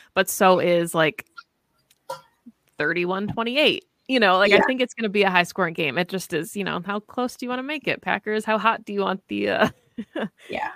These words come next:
Speaker 1: the seat to be? How much pressure do we want? Um, but yeah, we'll see. Sunday Night Football, New Year's Eve, gonna be a fun one. The first time the Packers have played on three holidays in the regular season. Um, they'll be back next week. We don't know when yet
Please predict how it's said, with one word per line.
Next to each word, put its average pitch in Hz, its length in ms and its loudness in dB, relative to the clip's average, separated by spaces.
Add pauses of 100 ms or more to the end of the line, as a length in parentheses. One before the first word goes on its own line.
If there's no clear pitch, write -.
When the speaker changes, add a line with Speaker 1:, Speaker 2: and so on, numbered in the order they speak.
(140)
Speaker 1:
the 214 80 -4
seat 220 280 -4
to 196 80 -14
be? 180 100 2
How 175 100 2
much - 200 -4
pressure 185 300 -2
do 175 100 -4
we 165 100 -2
want? 170 420 -8
Um, 180 460 0 (760)
but 233 80 4
yeah, 277 160 8 (340)
we'll 202 160 -2
see. 247 280 -6
Sunday 208 300 -6
Night 208 160 -4
Football, 208 500 -6 (500)
New 226 200 -10
Year's 220 340 -6
Eve, 202 440 -6
gonna 196 160 -4
be 185 120 0
a 185 60 0
fun 180 240 -6
one. 180 140 -6
The 180 80 -8
first 185 280 -10
time 180 180 -10
the 180 80 -14
Packers 175 380 -10
have 170 100 -20
played 175 180 -10
on 180 160 -10
three 226 260 -10
holidays 170 580 -2
in 196 220 -6
the 180 80 -6
regular 165 420 -8
season. 170 600 -10 (540)
Um, 160 420 -8
they'll 180 140 2
be 180 100 2
back 170 280 2
next 180 200 -6
week. 202 140 -2
We 233 100 0
don't 302 120 4
know 311 100 2
when 240 200 0
yet 120 220 0